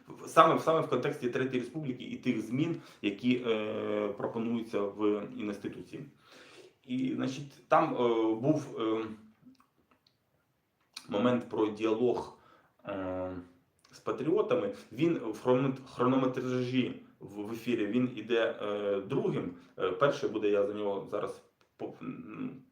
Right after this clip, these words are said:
по-, після цього я прокоментую перший і, е, там більш детально зупинюсь. А він просто короткий, я хочу його зараз, е, прокоментувати. Мова йде про діалог з патріотами і, м, не діалог, а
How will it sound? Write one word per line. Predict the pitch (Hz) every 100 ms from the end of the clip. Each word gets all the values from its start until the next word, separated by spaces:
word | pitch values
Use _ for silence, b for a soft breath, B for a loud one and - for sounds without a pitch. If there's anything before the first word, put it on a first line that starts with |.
| -
по-, | -
після | - 120 -
цього | 107 143 135 92
я | 101
прокоментую | 98 - 104 101 101 101
перший | - - - 101 B B B B _
і, | - 107 107 107 - -
е, | - - 101 -
там | 107
більш | 104
детально | 104 104 98 92
зупинюсь. | 95 95 87
А | 101 101
він | 120 120
просто | 123 -
короткий, | 107 170 - 107
я | -
хочу | 104 101
його | 98
зараз, | 95 - - -
е, | 98 95 - -
прокоментувати. | - - 98 95 - - - B B B
Мова | 156 185
йде | 147 170
про | 170
діалог | 123 135 139 -
з |
патріотами | 123 113 233 254 131 120 -
і, | 127 131 - B B B -
м, | 110 113 110 110 107 107 107 107 - _ _ _ _ _ _ _ _ _ _ _ _ _ _ _ _ _ _ _ _ _ _ _ _ _ _ _ _ - - _ _ _ _ _ _ _ B B B _ _ _ _
не | 117 131
діалог, | 143 170 131 - -
а | 101 104 -